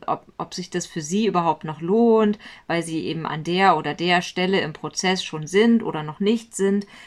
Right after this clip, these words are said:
möchte ich gerne noch mal ganz klar erklären, erstens, für wen dieser Kurs gut ist, zweitens, wer diesen Kurs lieber nicht buchen sollte, und drittens auch noch mal ganz dezidiert auf den Ablauf und die Rahmenbedingungen des Kurses eingehen,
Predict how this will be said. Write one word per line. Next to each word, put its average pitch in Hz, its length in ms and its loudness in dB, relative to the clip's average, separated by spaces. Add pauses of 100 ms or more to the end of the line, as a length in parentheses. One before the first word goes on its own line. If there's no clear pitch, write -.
(120)
möchte 220 300 0
ich - 140 -12
gerne 185 280 4
noch 180 160 0
mal 156 160 -4
ganz 196 360 2
klar 180 280 2
erklären, 247 840 0 (540)
erstens, 190 540 0
für 160 240 -2
wen 208 260 6
dieser 190 280 2
Kurs 196 680 0
gut 285 240 2
ist, 311 340 -4 (240)
zweitens, - 640 -2 (520)
wer 175 240 2
diesen 208 300 2
Kurs 196 320 2
lieber 202 300 4
nicht 226 340 0
buchen 185 260 2
sollte, 175 500 -2 (440)
und 202 300 2
drittens 208 420 0
auch 175 220 2
noch 196 160 0
mal 175 260 2
ganz 196 420 2
dezidiert 196 600 0
auf - 180 -2
den - 240 -6
Ablauf 190 520 4
und 170 160 -6
die 165 80 -6
Rahmenbedingungen 170 960 -2
des 156 200 -10
Kurses 165 440 -4
eingehen, 208 680 4